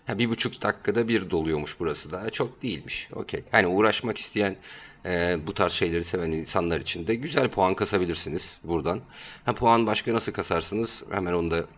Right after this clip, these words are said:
e, gelelim arkadaşlar. Bizim biliyorsunuz, e, referans link paylaşım kanalımız var. E, biz burada neredeydi? Ben bugün hemen onun da zaten referans link, e, yerini açtım. Burada arkadaşlar paylaş-, paylaşıyorlar. Herkes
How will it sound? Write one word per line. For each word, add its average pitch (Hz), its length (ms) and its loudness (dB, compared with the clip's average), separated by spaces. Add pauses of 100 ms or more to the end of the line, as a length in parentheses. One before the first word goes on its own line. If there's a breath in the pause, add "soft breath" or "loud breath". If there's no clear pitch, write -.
(720)
e, 90 160 4
gelelim 82 400 4
arkadaşlar. 95 560 0
Bizim 95 240 0
biliyorsunuz, 92 520 0 (560 loud breath)
e, 104 60 4 (300)
referans 95 640 4
link 101 160 0
paylaşım 92 360 2
kanalımız 85 560 -2
var. 110 440 4
E, 90 320 4
biz 95 160 -4
burada 98 460 4 (100)
neredeydi? 92 680 2
Ben 92 180 2
bugün 87 320 2 (180)
hemen 85 240 -2
onun 82 280 0
da 78 120 0
zaten 78 360 0
referans 82 460 -2
link, 85 200 -2 (560 loud breath)
e, 98 80 0
yerini 87 460 4
açtım. 104 480 0
Burada 95 180 2
arkadaşlar 76 500 -2
paylaş-, 95 480 2
paylaşıyorlar. 95 580 2
Herkes 95 400 2